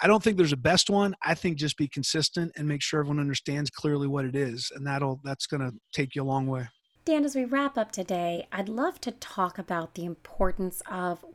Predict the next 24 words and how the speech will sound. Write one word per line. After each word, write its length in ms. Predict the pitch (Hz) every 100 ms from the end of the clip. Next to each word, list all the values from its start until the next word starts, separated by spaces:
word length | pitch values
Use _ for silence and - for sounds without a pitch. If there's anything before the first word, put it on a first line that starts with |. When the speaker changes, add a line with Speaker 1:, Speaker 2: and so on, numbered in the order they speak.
| -
Speaker 2:
work-life 600 | 196 185 190 185 170 - _
balance. 640 | 160 151 165 - - - - - - - _
The 80 | 220
pandemic 680 | 240 254 233 - 262 262 262
has 260 | 190 - - _ _ _ -
obviously 800 | 202 226 240 233 - 226 214 196
impacted 480 | 185 180 180 -
us 220 | 185 175 - _
all 420 | 208 190 180 180 -
in 420 | 185 180 185 214 -
many 500 | 196 196 208 226 226
different 460 | 208 185 185 202 185
ways. 460 | 170 165 185 - - - - - - _
What 300 | 226 415 508 -
tips 420 | - 262 254 -
do 100 | 202
you 440 | 185 180 233 262
have 420 | 220 180 170 165 -
for 180 | 185
maintaining 640 | 170 180 175 - 190 180 165
balance 540 | 175 165 175 190 -
during 280 | - 196 180
this 180 | 185 -
time? 380 | - 175 190